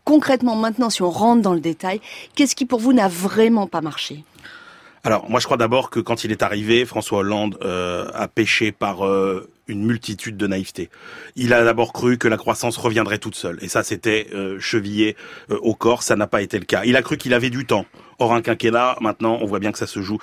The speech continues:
Speaker 2: dans les six premiers mois. Il a cru en, en les partenaires sociaux, trop,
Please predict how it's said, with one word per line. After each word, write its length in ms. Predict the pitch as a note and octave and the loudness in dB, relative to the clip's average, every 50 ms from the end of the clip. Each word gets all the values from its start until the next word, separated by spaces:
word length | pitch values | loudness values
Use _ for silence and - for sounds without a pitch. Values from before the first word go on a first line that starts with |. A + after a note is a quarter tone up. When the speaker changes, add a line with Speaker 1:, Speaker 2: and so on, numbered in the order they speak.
| - - - - - - | -10 -14 -16 -16 -6 -2
Speaker 2:
dans 100 | A#2 G#2+ | 0 0
les 100 | A2 G#2 | 0 0
six 160 | - - A2+ | -2 -4 -4
premiers 260 | - B2 G#2 G#2 G#2 | -4 -2 0 0 2
mois. 160 | G2+ F#2+ G#2 - | 2 0 0 0
Il 140 | D3+ C#3+ D3+ | 2 2 2
a 60 | D3+ | 0
cru 260 | - - F3+ A3+ A#3 | 0 -2 -2 0 2
en, 40 | G#3 | 2
en 460 | E3 C3+ B2+ B2+ B2+ B2 B2+ B2 B2 | 4 4 2 2 2 0 0 2 2
les 140 | B2 A#2+ A2+ | 2 2 2
partenaires 420 | B2 A2+ - - A2+ A2+ A2+ - | 0 -2 -2 -2 -2 -2 -2 -2
sociaux, 400 | - A#2 G#2 - - A2+ D3 - - _ | -4 -6 -6 -4 -2 -4 -4 -4 -8 _
trop, 300 | - - B2+ C3+ A#2+ | -4 0 2 2 2